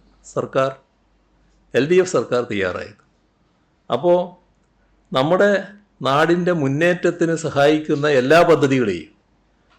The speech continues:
പ്രോത്സാഹിപ്പിക്കുക എന്ന സമീപനമാണ് നമ്മൾ സ്വീകരിച്ചു വന്നിട്ടുള്ളത്. വിഴിഞ്ഞത്ത് ഏതെങ്കിലും തരത്തിൽ അതിലേ കൂടി പോകുന്നൊരു ബോട്ട്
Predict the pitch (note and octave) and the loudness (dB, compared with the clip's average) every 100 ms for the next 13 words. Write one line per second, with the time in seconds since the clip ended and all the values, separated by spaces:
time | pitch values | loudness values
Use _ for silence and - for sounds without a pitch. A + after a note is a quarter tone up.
0 | _ D3+ E3 E3 F3+ E3 D#3 C#3 C#3+ C#3+ | _ 0 2 4 4 4 -2 0 0 0
1 | C#3 A#2+ C3+ C3+ A#2+ F#2+ F2+ - _ _ | -2 -2 -2 -2 -2 -4 -6 -12 _ _
2 | _ _ B2 A2+ A#2 A#2 _ - A#2+ A2+ | _ _ -6 -4 -4 -6 _ -8 -6 -6
3 | G2+ A2+ F2+ F2+ - - _ _ _ _ | -6 -8 -10 -10 -18 -20 _ _ _ _
4 | _ _ - - _ _ _ _ - B2 | _ _ -20 -20 _ _ _ _ -4 -2
5 | C3+ D#3 D#3 D#3+ D#3+ D#3 - _ _ _ | 2 0 2 2 2 -4 -12 _ _ _
6 | _ _ _ B2 C3 D#3 D#3 D#3+ D3+ D3 | _ _ _ 0 2 2 2 2 2 2
7 | D#3 D3 D#3 - _ _ _ _ _ - | 0 -2 -4 -12 _ _ _ _ _ -2
8 | B2+ D3 D3+ D3 F3+ D3 D3+ D3+ C#3+ C3 | 0 2 2 0 0 0 2 0 0 0
9 | C#3+ C#3+ | 0 0